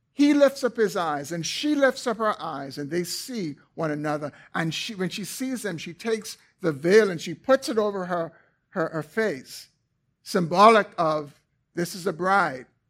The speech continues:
who is going to meet her husband. And that's orchestrated in the providence of God, that Isaac just happens to be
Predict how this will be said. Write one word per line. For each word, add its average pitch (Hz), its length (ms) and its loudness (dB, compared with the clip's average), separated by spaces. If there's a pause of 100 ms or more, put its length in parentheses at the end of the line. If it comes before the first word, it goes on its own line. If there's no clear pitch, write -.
(160)
who 185 100 0
is 143 100 0
going 156 300 0
to 156 120 -6
meet 151 440 -6 (720)
her 143 140 -10
husband. 139 580 -8 (220)
And 139 120 -8
that's 165 260 -4
orchestrated 151 880 -6 (200)
in 160 160 -4
the 151 80 -8
providence 160 840 -6 (160)
of 147 200 -12
God, 139 420 -10 (1040)
that 139 200 -12
Isaac 165 580 0 (220)
just - 160 -18
happens 269 640 -4
to 185 100 -4
be 143 380 -8